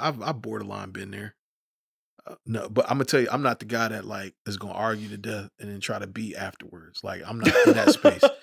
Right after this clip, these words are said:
Speaker 1: If we arguing, it's game time. Like, I'm not thinking about no, nothing after that.
Speaker 2: Luckily, all my arguments be arguments light. So normally after argument,
Speaker 1: Uh,
Speaker 2: "Come here, what you wanna eat?"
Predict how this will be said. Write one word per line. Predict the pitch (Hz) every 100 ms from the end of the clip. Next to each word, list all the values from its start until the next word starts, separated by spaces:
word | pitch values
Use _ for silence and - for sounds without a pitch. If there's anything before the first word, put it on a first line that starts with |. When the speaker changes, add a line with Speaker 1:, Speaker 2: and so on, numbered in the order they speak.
| - - 269
Speaker 1:
If | -
we | 131 143
arguing, | 139 139 123 127 120
it's | 120 110
game | 127 123 113
time. | - 98 92 _
Like, | - 98
I'm | 104
not | 120 117 -
thinking | 113 107
about | 107 107
no, | 107 110 107 98 - _ _ _ -
nothing | 117 120 - 92
after | 90 - 90
that. | -
Speaker 2:
Luckily, | 233 262 233 208
all | 190
my | 180 180
arguments | 180 170 165 -
be | 165
arguments | 165 165 151 160
light. | 160 156 160
So | - 170
normally | 196 247 220 180
after | 175 - 170
argument, | 185 170 170 156 185
Speaker 1:
Uh, | - 107 104 98 90
Speaker 2:
"Come | 170
here, | 185
what | 156 -
you | 226
wanna | 170
eat?" | - 180